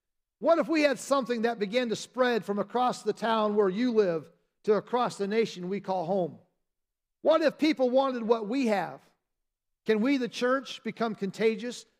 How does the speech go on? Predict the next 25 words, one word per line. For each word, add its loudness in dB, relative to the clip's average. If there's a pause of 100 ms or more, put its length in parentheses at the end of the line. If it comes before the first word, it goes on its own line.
(120)
in -4
this -2
way? -2 (1400)
Can 2
we 2
become 2
the 0
lighthouse 2
to -10
the -6
needs -4
of 2
our -2
community? -4 (800)
Can -2
we 0
handle 2
ourselves 0
in -8
the -2
ways 2
that -8
shows 2
the -2
love 2